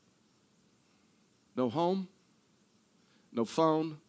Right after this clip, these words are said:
no car, no income.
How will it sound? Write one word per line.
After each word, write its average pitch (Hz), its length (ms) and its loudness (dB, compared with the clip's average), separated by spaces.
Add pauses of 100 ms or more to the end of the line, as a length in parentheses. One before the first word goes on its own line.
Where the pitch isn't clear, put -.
(960)
no 90 80 -4
car, 139 600 -2 (1000)
no 110 200 -2
income. - 440 -8